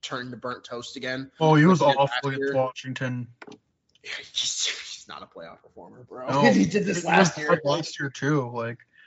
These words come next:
Speaker 2: thank, good thing
Speaker 1: Uh,
Speaker 2: for him, Ekblad came back because, oh.
Speaker 1: Yeah, it's a problem. Like, it, <sighs> jeez,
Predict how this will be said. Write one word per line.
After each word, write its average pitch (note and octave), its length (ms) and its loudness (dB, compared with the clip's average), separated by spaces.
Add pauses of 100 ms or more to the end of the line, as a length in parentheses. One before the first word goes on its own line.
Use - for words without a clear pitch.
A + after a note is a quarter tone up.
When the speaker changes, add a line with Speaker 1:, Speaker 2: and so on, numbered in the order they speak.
(140)
Speaker 2:
thank, D#3 200 4
good F3 180 4
thing G3 140 2
Speaker 1:
Uh, - 80 -14
Speaker 2:
for D3 180 -12
him, D#3 140 -10
Ekblad B2+ 460 -4
came C3 160 -10
back A#2 320 -6
because, B2+ 420 -10
oh. C3+ 380 -2 (640)
Speaker 1:
Yeah, G#2 500 -4
it's A#2 220 -8
a C3 80 -4
problem. G2 640 -12 (220)
Like, G2+ 300 -8 (880)
it, B2 220 -8
<sighs> - 800 -18
jeez, - 440 -20